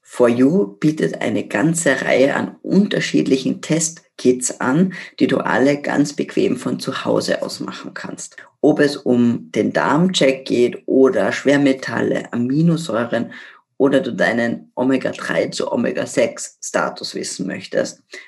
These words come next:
bei For You findest du genau den richtigen Test. Nutze die wissenschaftliche Basis und erfahre, was dein Körper wirklich braucht, fülle Defizite gezielt auf und bring deinen Körper und Geist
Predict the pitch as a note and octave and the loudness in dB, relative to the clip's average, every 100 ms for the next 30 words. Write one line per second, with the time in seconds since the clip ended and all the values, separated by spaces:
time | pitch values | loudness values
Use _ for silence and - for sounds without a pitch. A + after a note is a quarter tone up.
0 | - - A#2+ - B2 A#2+ C3 C#3+ E3 - | -4 0 0 0 0 2 4 4 0 0
1 | D3 C3 B2+ - C3+ - B2+ F2+ A2 A#2 | 2 2 0 -2 0 2 2 0 -2 -2
2 | A#2 C3+ - C#3 B2+ B2 - - - - | -4 -6 -4 -2 -2 -2 -4 -6 -8 -16
3 | - - - - F#3 E3 D#3+ E3+ - B2 | -20 -20 -16 2 4 4 2 0 2 2
4 | D3 F#3 G#3 G3 - - - - - A#2+ | 2 2 0 -2 -4 -6 -8 -6 -6 -4
5 | A#2 - - F#3 A#2+ B2+ A#2+ A#2 A#2+ B2 | -2 -2 -2 -2 -2 -2 0 2 4 4
6 | - - - - - - - C#2+ - - | 4 0 0 0 0 0 0 -4 -6 -6
7 | - - - G3+ G#3 - - C3 C#3+ - | -12 -6 0 0 0 -4 0 4 4 0
8 | B2 B2+ - B2+ B2+ B2+ C3 - D#3 E3+ | -4 -4 -2 0 0 0 -2 -2 -2 0
9 | - - B2+ B2+ - - - - - B2+ | -2 2 2 2 -2 -18 -20 -20 -6 -4
10 | - B2 A#2+ E2+ A#2+ A#2+ - F2+ - - | 0 0 0 0 0 -2 -4 -4 -4 -4
11 | B2+ B2 - D2 F3+ - - | -4 -2 0 0 0 -6 -14